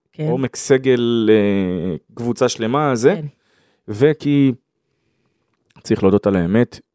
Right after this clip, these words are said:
Speaker 2: משהו חורק כרגע אצל ברצלונה וריאל מדריד.
Speaker 1: אוקיי.
Speaker 2: אי אפשר להתכחש לזה.
Speaker 1: אמ,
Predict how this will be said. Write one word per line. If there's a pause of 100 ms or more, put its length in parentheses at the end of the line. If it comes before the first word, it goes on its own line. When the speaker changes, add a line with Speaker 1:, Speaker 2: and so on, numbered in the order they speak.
Speaker 2:
משהו
חורק (100)
כרגע (640)
אצל
ברצלונה (120)
וריאל
מדריד. (500)
Speaker 1:
אוקיי.
Speaker 2:
אי
אפשר
להתכחש
לזה.
Speaker 1:
אמ,